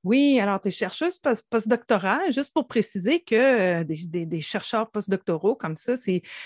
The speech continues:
c'est des personnes qui ont obtenu un doctorat puis qui peuvent poursuivre, euh, des recherches, peuvent obtenir, euh, des bourses ou des subventions pour le faire. Puis, euh, il y en a parfois qui vont même enseigner à l'université.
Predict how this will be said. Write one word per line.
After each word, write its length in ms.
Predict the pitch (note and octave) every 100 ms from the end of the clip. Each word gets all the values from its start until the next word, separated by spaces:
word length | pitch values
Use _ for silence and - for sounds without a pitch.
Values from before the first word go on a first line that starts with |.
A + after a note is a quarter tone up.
| - -
c'est 160 | G#3
des 160 | G3 G#3+
personnes 540 | - G#3 - C#4+ C#4+
qui 80 | B3+
ont 120 | A#3
obtenu 460 | A3+ - A3+ A#3+ D4
un 60 |
doctorat 560 | C4+ B3 - G#3+ A3+ F#4+ -
puis 120 | A3
qui 120 | -
peuvent 280 | G3 C#4 -
poursuivre, 640 | C4+ - - D4+ D#4+ A3+ G3
euh, 320 | F#3 F#3 F3+
des 180 | E3+ A3
recherches, 560 | A3+ - E3+ F3+ -
peuvent 200 | - G3
obtenir, 520 | F#3 - F#3 G3 G#3+ G3
euh, 240 | F3 E3+ - - -
des 160 | F3+ F#3+
bourses 400 | F3+ A3+ C4 A#3
ou 60 |
des 140 | F#3 F#3
subventions 600 | - F3+ F3 - G#3+ A3+
pour 160 | G3+
le 100 | F#3+ E3+
faire. 340 | F3 D#3+ B3 D4+ - - _
Puis, 300 | - G#3 G3+
euh, 80 | F#3
il 60 | F#3
y 40 |
en 140 | G#3
a 80 | A3+
parfois 380 | A3+ G#3 - A#3
qui 100 | G#3+
vont 100 | G3
même 220 | G#3+ A#3
enseigner 400 | A#3+ B3 A#3 B3+
à 40 | C#4+
l'université. 840 | B3 A3 F#3+ - - - A#3